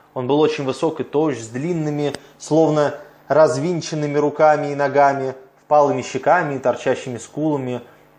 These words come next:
При такой худобе его полные, чувственные губы казались особенно удивительными. Он носил длинные волосы, его тёмные,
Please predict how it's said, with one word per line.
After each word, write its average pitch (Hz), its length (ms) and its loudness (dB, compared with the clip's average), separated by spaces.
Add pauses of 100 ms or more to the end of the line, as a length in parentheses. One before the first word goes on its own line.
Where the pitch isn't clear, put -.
(100)
При 127 80 -14
такой 143 280 -2
худобе 139 720 0 (360)
его 139 280 -2
полные, 147 760 2
чувственные 147 680 -8
губы 151 340 -6
казались 143 500 0
особенно 143 540 -6
удивительными. 120 800 -12 (480)
Он 143 120 -10
носил 139 300 -6
длинные 123 360 -6
волосы, 127 600 -4 (320)
его 143 160 -4
тёмные, 143 580 0